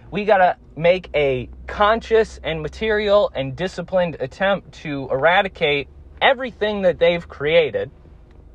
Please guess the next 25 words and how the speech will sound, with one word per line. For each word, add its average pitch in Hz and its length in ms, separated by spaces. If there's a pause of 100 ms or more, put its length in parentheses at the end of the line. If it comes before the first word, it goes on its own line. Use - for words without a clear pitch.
(160)
including 196 680 (340)
the 175 200
relationship 165 880 (220)
<coughs> - 400
of 151 120
exploitation 151 960
that 110 140
they've 110 220
created, 101 500 (1500)
through 220 420 (240)
the 156 60
dictatorship 160 640
of 135 40
the 131 60
proletariat, 131 640 (300)
through 233 340
the 156 140
use 180 240
of 135 140
the 120 100
state, 220 460 (280)
which 240 220
is 160 160
a 127 140
tool 196 560